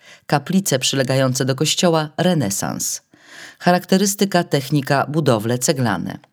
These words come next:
Obszar pomnika historii obejmuje sto sześćdziesiąt hektarów i czterdzieści cztery obiekty architektoniczne.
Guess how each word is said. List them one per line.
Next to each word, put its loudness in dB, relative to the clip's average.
Obszar 2
pomnika 2
historii 0
obejmuje 2
sto 0
sześćdziesiąt 0
hektarów 0
i 0
czterdzieści 0
cztery 0
obiekty -2
architektoniczne. -2